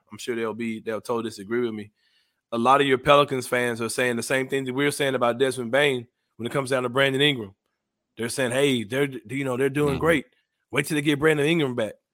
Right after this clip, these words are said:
Speaker 1: Unpopular opinion of mine
Speaker 2: Mm-hmm.
Speaker 1: is maybe you guys are playing that well because Brandon Ingram's not there. And I know that people, when we did this last year with Ja Morant, we scoffed at people saying that.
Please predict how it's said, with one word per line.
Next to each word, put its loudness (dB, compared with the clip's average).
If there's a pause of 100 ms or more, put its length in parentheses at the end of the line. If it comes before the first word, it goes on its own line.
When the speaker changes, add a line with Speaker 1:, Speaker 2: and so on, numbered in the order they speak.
(500)
Speaker 1:
Unpopular 4
opinion 0
of -2
mine 4
Speaker 2:
Mm-hmm. -4
Speaker 1:
is -12
maybe 2
you 0
guys 6
are -6
playing 4
that 4
well 6
because 0
Brandon -2
Ingram's -2
not -2
there. -2 (520)
And -2
I 4
know 4
that -2
people, -8
when -6
we -6
did -2
this -8
last -4
year -6
with -10
Ja 2
Morant, -4
we -4
scoffed -2
at -10
people -10
saying -4
that. -6